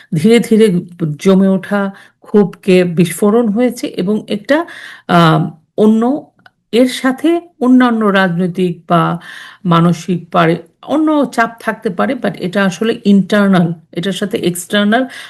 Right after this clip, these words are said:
ভারত বা অন্য কোনো দেশের সম্পর্ক থাকার কত-, মানে, আহ, আম, সম্পর্ক নেই, এটা বলতে চাইছে, বলছে।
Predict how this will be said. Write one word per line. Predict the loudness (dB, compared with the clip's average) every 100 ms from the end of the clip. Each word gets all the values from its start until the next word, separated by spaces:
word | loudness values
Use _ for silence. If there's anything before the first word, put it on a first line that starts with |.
| -10
ভারত | -2 0 2
বা | 2 2
অন্য | 2 0
কোনো | 0 2 2
দেশের | 0 -2 -6
সম্পর্ক | -4 -4 -2 -4 -6
থাকার | -8 -6 -4
কত-, | -4 -8 -8 _ -2
মানে, | 0 0 -2 -12 -20 -14
আহ, | -4 -2 -2 -4
আম, | -6 -6 -10 -12 -16 -18 -20 _ -8 -6
সম্পর্ক | -2 -2 0 -2 2
নেই, | 4 4 4 2
এটা | 0 0
বলতে | 2 -2 -2 -4
চাইছে, | -2 -2 -2 -2 -4 -4 -4 0
বলছে। | 2 2 0 -4